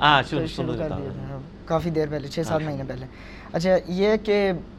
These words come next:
Speaker 2: یہ حنفی پارٹی تو اس طرح کے اش-، آ، کہتی ہے کہ اس دور میں اس کو کیا ڈسکس کرنے کا فائدہ؟ کچھ جو لبرلز ہیں نا وہ کہہ رہے ہیں کہ بھائی سیریا میں مسلمان مارے جا رہے ہیں، فلسطین میں مارے جا رہے ہیں، تم لوگوں کو، مطلب، ہاتھ چکنے کا مسئلہ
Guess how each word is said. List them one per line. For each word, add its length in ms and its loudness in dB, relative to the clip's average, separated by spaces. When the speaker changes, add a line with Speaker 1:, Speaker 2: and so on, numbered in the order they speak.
Speaker 2:
یہ 300 4
حنفی 300 4
پارٹی 300 6
تو 120 2
اس 260 2
طرح 200 2
کے 200 6
اش-، 240 -4
آ، 40 0
کہتی 360 6
ہے 80 8
کہ 220 6
اس 380 -6
دور 180 6
میں 140 0
اس 120 -4
کو 80 -6
کیا 180 4
ڈسکس 300 -2
کرنے 200 0
کا 80 2
فائدہ؟ 340 0
کچھ 200 0
جو 140 6
لبرلز 480 6
ہیں 60 4
نا 140 2
وہ 80 4
کہہ 140 4
رہے 140 6
ہیں 80 4
کہ 120 2
بھائی 180 2
سیریا 420 2
میں 160 4
مسلمان 500 2
مارے 260 4
جا 200 6
رہے 80 2
ہیں، 460 -2
فلسطین 360 0
میں 80 0
مارے 240 4
جا 140 4
رہے 60 -2
ہیں، 60 -4
تم 140 2
لوگوں 200 6
کو، 80 6
مطلب، 240 4
ہاتھ 240 2
چکنے 240 0
کا 60 2
مسئلہ 320 -2